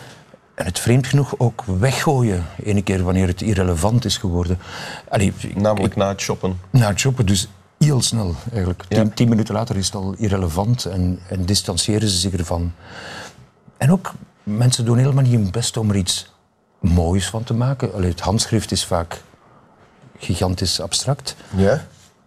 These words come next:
Speaker 1: En ook de spelling is gewoon n'importe quoi.
Speaker 2: Ja.
Speaker 1: Omdat, ja, het is eigenlijk gewoon echt interne keuken, maar dat is, dat is de enige manier waarop ik ooit binnen de ziel van iemand kan geraken, is door zijn boodschappenlijstjes te, te pikken.
Speaker 2: Ah ja, oké.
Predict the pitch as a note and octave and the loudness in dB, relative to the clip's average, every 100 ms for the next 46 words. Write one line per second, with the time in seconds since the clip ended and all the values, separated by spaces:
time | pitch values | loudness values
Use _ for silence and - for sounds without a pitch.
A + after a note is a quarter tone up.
0 | _ - A2+ A2+ A#2+ G2 G2 - A#2 D#3+ | _ 0 2 4 2 2 -2 -2 2 4
1 | A#2 F#2+ G2+ - - - G#2 G2 G2+ A#2+ | 4 0 -2 -2 -6 -6 -4 0 4 6
2 | E3 D#3+ - - C#3+ - C3+ B2 - - | 6 2 0 0 0 -2 -2 -2 -4 -2
3 | A#2 - - - - A#2+ B2 B2+ B2 G2 | -2 -2 -14 -8 2 4 6 4 0 -2
4 | G2 B2+ C#3+ F#2+ - F#2+ - G#2+ - E3 | -4 -4 -2 -4 -10 -16 -4 -2 2 0
5 | - D3 - B2 - B2 G2 D3 D3 B2 | 2 0 0 -4 2 2 4 4 4 4
6 | C3+ D3+ B2 A2+ G#2+ - - - G#2+ - | 2 4 2 0 -4 -12 -16 -4 0 0
7 | - G2+ - - - G2 - E3 D#3+ C#3 | -2 -2 -2 -2 -4 0 4 6 6 4
8 | D3 C#3+ A#2+ A2+ G2+ G#2+ C3 C3 - - | 4 4 2 2 0 0 0 -2 -10 -20
9 | - - F2 C#3+ A2+ G2+ F#2 C#3+ B2+ G#2+ | -16 -4 2 2 2 0 2 2 2 0
10 | G2+ G#2+ G2+ - F2+ E2+ F#2 B2 G#2+ F2+ | 0 0 0 -2 -4 0 -2 0 -2 0
11 | F#2+ E2+ E2+ E2 E2+ A2+ - G2 E2+ E2 | -2 -2 -2 -4 0 0 0 -4 -4 -4
12 | - - - - F2+ E2+ E2 - - - | -4 -6 -10 -10 -10 -10 -12 -18 -4 -2
13 | F#2 G2 F2 - - - - - B2 F3 | 0 0 -2 -6 -20 -20 -20 -2 2 4
14 | D3 G2+ - A2 | 2 0 0 -2